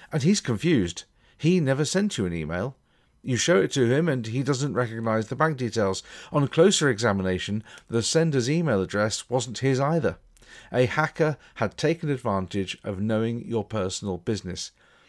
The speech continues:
Now, this could so easily have been prevented with a little bit of due diligence. First of all,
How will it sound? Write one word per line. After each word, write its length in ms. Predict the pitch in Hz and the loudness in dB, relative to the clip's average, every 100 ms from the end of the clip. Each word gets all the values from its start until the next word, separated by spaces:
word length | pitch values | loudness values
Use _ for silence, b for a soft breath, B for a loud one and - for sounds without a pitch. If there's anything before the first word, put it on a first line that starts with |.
| b - | b -2
Now, 120 | 131 | 2
this 200 | 165 160 | 2 0
could 280 | - 127 - | -2 -2 -2
so 280 | 101 151 143 - | -2 0 0 0
easily 460 | 147 135 120 117 | -2 -2 -2 -4
have 160 | 110 104 | -2 -2
been 140 | 120 | -4
prevented 540 | 120 113 123 104 98 B B B | -2 0 0 0 -2 B B B
with 160 | 113 113 | -2 0
a 80 | |
little 280 | 123 170 160 | 2 2 2
bit 200 | 113 101 | 0 0
of 140 | 101 - | -2 0
due 220 | 120 107 | -2 0
diligence. 640 | 131 113 95 85 - - - _ | 0 -2 -4 -6 -8 -12 -14 _
First 320 | - 208 175 | -2 0 0
of 120 | 135 101 | 0 2
all, 260 | 90 82 | 0 -2